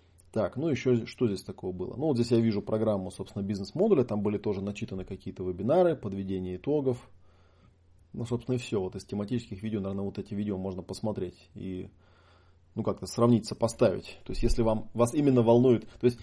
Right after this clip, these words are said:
если вы думали, что я на этом семинаре, на этом вебинаре, <laughs> на этом вечернем оме собираюсь, э, рассказывать, как искать клиентов, предлагать свои услуги, то, опять же, вы не туда,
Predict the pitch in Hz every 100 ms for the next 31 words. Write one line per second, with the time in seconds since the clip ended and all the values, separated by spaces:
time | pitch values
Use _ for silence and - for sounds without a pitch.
0 | - 139 143 135 143 160 135 123 117 127
1 | 127 123 127 110 123 131 127 110 104 110
2 | 113 113 120 127 127 113 98 - - 151
3 | 143 131 120 120 123 110 117 123 113 95
4 | - - - - 120 120 113 107 - -
5 | - - _ _ - 110 107 104 104 -
6 | 110 113 - 117 107 - 107 113 110 -
7 | 117 110 101 - 113 110 107 - 101 101
8 | 151 135 107 110 107 104 95 95 113 101
9 | 101 98 104 107 101